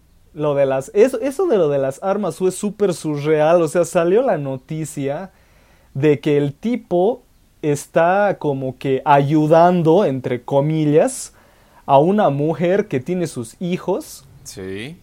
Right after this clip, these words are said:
Speaker 1: Y él, él les da casa, comida, eh, ropa, todo, etcétera, ahí en su
Speaker 2: <clears throat>
Speaker 1: casa, do-, donde diablos será.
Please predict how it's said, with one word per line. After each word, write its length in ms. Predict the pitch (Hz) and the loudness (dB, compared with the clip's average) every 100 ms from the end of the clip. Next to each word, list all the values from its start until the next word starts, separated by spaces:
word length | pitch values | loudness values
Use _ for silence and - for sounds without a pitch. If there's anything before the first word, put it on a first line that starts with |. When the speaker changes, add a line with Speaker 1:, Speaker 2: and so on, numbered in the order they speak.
| - | 2
Speaker 1:
Y 320 | 160 151 - | 4 2 0
él, 320 | 175 180 208 214 | 2 4 4 4
él 240 | 185 208 | 2 4
les 260 | 175 143 135 | 2 0 2
da 300 | 156 160 165 | 4 4 2
casa, 600 | - 175 185 - 190 190 | 0 2 2 0 -2 -2
comida, 1120 | - 147 147 170 180 170 170 180 170 123 92 69 | -2 -2 -2 -4 -2 2 4 4 4 2 -4 -10
eh, 220 | 87 123 | -10 -8
ropa, 720 | 131 151 170 180 180 180 170 | -2 4 4 4 4 4 4
todo, 320 | - 170 165 139 | 4 2 4 0
etcétera, 580 | - 160 151 165 147 | -2 -2 0 2 2
ahí 140 | 135 147 | 2 0
en 120 | 131 | -2
su 200 | - 147 | -6 -6
Speaker 2:
<clears throat> 20 | |
Speaker 1:
casa, 340 | 143 147 143 131 | 0 0 0 0
do-, 220 | 127 127 | 0 -4
donde 320 | 143 143 131 | -4 -4 -4
diablos 400 | 127 143 135 135 | 0 0 0 -4
será. 480 | - 139 131 135 208 | -6 -4 -2 -4 -6